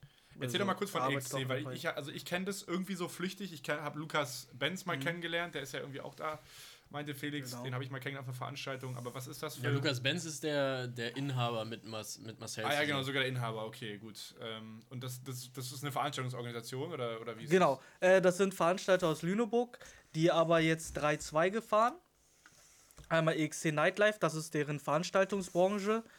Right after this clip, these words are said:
Speaker 2: Ähm, dann gibt es E X C Media, das ist, das ist deren Mediaagentur.
Speaker 1: Ja.
Speaker 2: Äh, dort haben sie diverse, ähm, diverse Künstler, also Fotografen, Videografen,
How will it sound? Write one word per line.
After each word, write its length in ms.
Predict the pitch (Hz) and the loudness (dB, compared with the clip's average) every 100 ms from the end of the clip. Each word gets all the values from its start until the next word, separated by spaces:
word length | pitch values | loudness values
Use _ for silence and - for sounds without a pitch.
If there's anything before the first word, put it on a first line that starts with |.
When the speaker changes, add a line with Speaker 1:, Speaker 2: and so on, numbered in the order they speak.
| - - _ | -20 -20 _
Speaker 2:
Ähm, 520 | 147 143 143 139 143 - - - - | 4 6 6 4 0 -10 -18 -20 -6
dann 200 | 156 151 | 0 2
gibt 200 | 156 160 | 2 0
es 160 | 156 - | -2 0
E 80 | 151 | -2
X 160 | - | -2
C 120 | 160 | -4
Media, 500 | 139 165 208 226 269 - _ _ - | 2 2 4 4 2 -2 _ _ -4
das 240 | 151 139 135 | 2 2 0
ist, 180 | 131 131 | -8 -6
das 80 | |
ist 220 | 131 127 147 | -6 -4 -2
deren 340 | 135 135 123 - | 0 -2 -4 -4
Mediaagentur. 920 | 147 160 185 175 180 175 - 196 220 - - | 2 6 6 6 2 -2 2 2 2 -4 -6
Speaker 1:
Ja. 480 | 139 127 147 139 135 | -6 -2 2 4 4
Speaker 2:
Äh, 40 | 135 | 2
dort 160 | 139 | 0
haben 160 | 143 143 | 0 -2
sie 100 | 139 | -2
diverse, 720 | 131 127 139 139 135 131 131 139 | -4 2 4 4 2 0 0 -2
ähm, 380 | 127 123 123 123 _ _ _ _ _ - - - - - - - | -2 -4 -6 -10 _ _ _ _ _ -16 -16 -14 -16 -18 -20 -18
diverse 920 | 143 131 131 139 143 135 139 135 135 135 | -14 -6 0 2 2 2 0 0 -2 -4
Künstler, 560 | - 190 - 196 196 | -2 -2 2 4 4
also 420 | 151 131 127 123 - - - _ | 4 2 0 -2 -6 -18 -20 _
Fotografen, 960 | - 135 135 139 156 160 - 156 156 - _ - | -4 0 2 6 6 4 0 -2 -2 -8 _ -6
Videografen, 1000 | 143 147 147 143 143 147 - 143 143 | -2 2 2 4 4 4 0 -6 -6